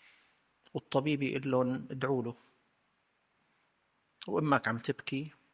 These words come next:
ومرتك عم تبكي، أولادك قاعدين جنبك ماسكين إيدك، وأنت عم تسمع بس مالك قدران تقول لهم شيء.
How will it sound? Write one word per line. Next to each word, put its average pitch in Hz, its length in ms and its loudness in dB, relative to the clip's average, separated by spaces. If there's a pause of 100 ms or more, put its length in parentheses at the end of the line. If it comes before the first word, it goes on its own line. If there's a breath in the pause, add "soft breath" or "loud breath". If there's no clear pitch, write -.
(640 loud breath)
ومرتك 143 500 0
عم 113 140 2
تبكي، 127 540 -4 (360)
أولادك 135 380 4
قاعدين 131 280 4
جنبك 123 400 0
ماسكين 131 380 -4
إيدك، 151 520 -4 (400 loud breath)
وأنت 170 400 0 (1040)
عم 127 100 0
تسمع 190 440 8
بس 143 240 2
مالك 170 300 6
قدران 139 320 2
تقول 135 180 -6
لهم 120 120 -4
شيء. 101 220 -10